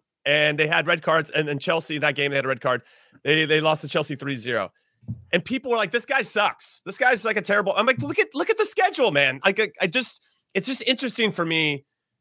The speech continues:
that how quick people are ready to, to cast off. It w-, it could have been anybody, I guess, at that point, be-, just because of the love they had for Bielsa.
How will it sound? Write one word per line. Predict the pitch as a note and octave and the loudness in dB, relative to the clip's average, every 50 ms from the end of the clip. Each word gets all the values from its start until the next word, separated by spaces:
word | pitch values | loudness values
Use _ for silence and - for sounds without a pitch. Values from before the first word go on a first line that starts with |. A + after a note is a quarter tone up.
| _ _ | _ _
that | C3 E3+ E3+ E3+ E3 E3 D#3 D3+ | 0 2 2 4 4 2 2 2
how | G3 G3 | 0 0
quick | F#3+ - A3 G#3+ G#3+ | 0 -2 -4 -4 -2
people | G#3 G3+ - F#3 F#3 F3+ F3 | -8 -10 -6 -6 -4 -2 0
are | E3 D#3 D3+ D3+ D3+ D3+ D3 D3 C#3+ C#3 C3+ - _ _ _ _ _ | 2 2 4 4 4 2 2 2 0 0 -2 -8 _ _ _ _ _
ready | B2+ D#3+ F3 F3 E3+ | -2 0 0 0 0
to, | D3+ D#3+ D3+ C#3 | 0 -2 -2 -4
to | C#3+ - D#3 D3 | -4 -6 -8 -8
cast | C3 - E3 D3+ D3+ C#3+ - - | -4 -2 0 0 0 0 0 0
off. | D3 D3 C#3+ D3 - | 2 2 2 2 0
It | G3 | -4
w-, | B3+ B3+ A3 - | -8 -8 -8 -12
it | F3+ G3+ - | -14 -10 -4
could | - C#4+ B3+ | -4 -2 2
have | A#3 | 2
been | B3 G#3+ | 2 4
anybody, | G3+ G3 F#3 D#3+ C#3 C#3 B2+ B2+ | 4 2 2 2 2 2 4 4
I | B2 B2 | 4 2
guess, | B2+ A#2+ - | 2 -2 -6
at | C3 - | -4 -2
that | B2 A#2 A2 - | 0 0 0 -2
point, | - G#2+ G2+ G2 | -4 -8 -10 -10
be-, | - G#2+ | -12 -14
just | - C#3+ C#3 - | -12 -12 -12 -10
because | - C3 - C#3+ A2+ | -10 -6 -4 -4 -4
of | B2+ G#2+ | -4 -8
the | A2+ | -8
love | A2 A#2 B2 A#2+ A2+ | -2 2 2 2 2
they | A2+ A2 | 0 -2
had | A2 A#2+ A2 - | -2 -2 -2 -4
for | A#2+ G#2 | -8 -12
Bielsa. | - A2+ A2+ A2+ A2+ A2+ - - G2+ G2+ F#2 | -8 -4 -2 -2 -2 -2 -2 -4 -4 -6 -6